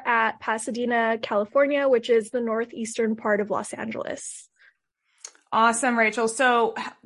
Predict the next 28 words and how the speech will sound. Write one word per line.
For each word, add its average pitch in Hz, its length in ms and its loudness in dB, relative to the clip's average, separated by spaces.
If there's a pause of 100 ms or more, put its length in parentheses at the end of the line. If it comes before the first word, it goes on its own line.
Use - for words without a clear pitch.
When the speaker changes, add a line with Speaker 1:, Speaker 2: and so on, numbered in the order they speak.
Speaker 2:
tell 320 280 0
us 480 180 2
a 359 80 -2
little 302 240 -2
backstory 208 680 0
here. 165 340 -8
Like, 165 200 -4
how 311 560 2
did 233 420 -6
you 226 260 -4
decide 185 760 2 (380)
to 240 260 0
go 214 280 4
off 311 220 6
on 320 160 4
your 320 220 2
own 190 400 -2
and 190 100 -10
have 226 280 0
the 330 80 -6
courage 226 360 0
for 214 140 -8
that? 180 280 0
Because 196 280 -8
most 214 380 0
of 311 80 -2
us 294 120 0
know 208 460 0